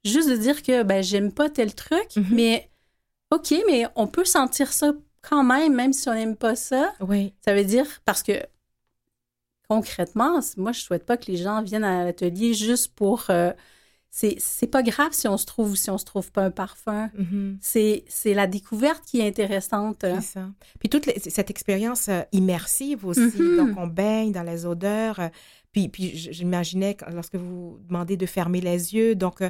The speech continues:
Speaker 1: Oui.
Speaker 2: en fermant les yeux, immédiatement, on se connecte aussi à notre respiration, hein, si,
Speaker 1: Oui.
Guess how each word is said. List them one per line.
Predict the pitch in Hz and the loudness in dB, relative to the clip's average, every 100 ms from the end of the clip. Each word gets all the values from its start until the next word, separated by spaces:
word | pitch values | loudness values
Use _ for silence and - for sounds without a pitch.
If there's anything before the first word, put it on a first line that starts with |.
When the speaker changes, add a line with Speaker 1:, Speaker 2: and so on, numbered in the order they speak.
| - | 0
Speaker 1:
Oui. | 247 294 285 220 196 | 2 4 4 2 -2
Speaker 2:
en | |
fermant | 196 226 254 | 0 2 2
les | 302 233 180 226 | 0 0 0 -4
yeux, | 302 311 - | -6 -8 -2
immédiatement, | 208 202 190 196 247 285 | 2 2 0 -4 -6 -10
on | 240 | -10
se | - 190 _ _ | -12 -12 _ _
connecte | - 202 311 - | -2 0 -2 -4
aussi | 226 - | -6 -6
à | 196 | -6
notre | 185 - | -8 -6
respiration, | 185 - - 185 175 170 - 185 180 | -6 -4 -4 -4 -4 -8 -8 -8 -8
hein, | 180 214 | -10 -14
si, | - | -2
Speaker 1:
Oui. | 202 196 190 | 2 2 2